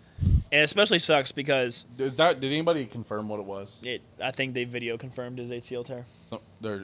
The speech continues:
Speaker 2: Achilles tear?
Speaker 1: Yeah, that's
Speaker 2: Somebody
Speaker 1: what I
Speaker 2: saw
Speaker 1: meant.
Speaker 2: the pop?
Speaker 1: Yeah. Which sucks because injuries in the Super Bowl are worse than any other in-, injury 'cause it affects next season.
Speaker 2: Yeah. Oh, yeah. You're basically out the whole year next year.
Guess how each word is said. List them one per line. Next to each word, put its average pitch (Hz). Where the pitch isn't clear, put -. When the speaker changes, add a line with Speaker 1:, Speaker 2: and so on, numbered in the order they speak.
Speaker 2:
Achilles 104
tear? 110
Speaker 1:
Yeah, 113
that's -
Speaker 2:
Somebody 110
Speaker 1:
what 104
I -
Speaker 2:
saw 117
Speaker 1:
meant. 101
Speaker 2:
the -
pop? 104
Speaker 1:
Yeah. 113
Which 202
sucks 180
because 151
injuries 175
in 160
the 147
Super 160
Bowl 127
are 131
worse 156
than 139
any 135
other 127
in-, 120
injury 123
'cause 127
it 120
affects 127
next 117
season. 110
Speaker 2:
Yeah. 143
Oh, 160
yeah. 151
You're 127
basically 156
out 131
the 117
whole 123
year 110
next 107
year. 76